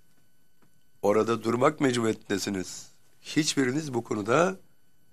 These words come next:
bizimle aşık atamazsınız. Çünkü biz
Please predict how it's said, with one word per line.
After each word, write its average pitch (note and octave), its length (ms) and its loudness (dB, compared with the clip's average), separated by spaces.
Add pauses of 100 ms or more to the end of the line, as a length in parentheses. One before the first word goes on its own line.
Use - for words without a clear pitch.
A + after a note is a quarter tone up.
bizimle A2+ 360 -2
aşık A#2 300 -4
atamazsınız. G#2+ 760 -4 (1200)
Çünkü C3+ 720 2 (480)
biz B2 580 -6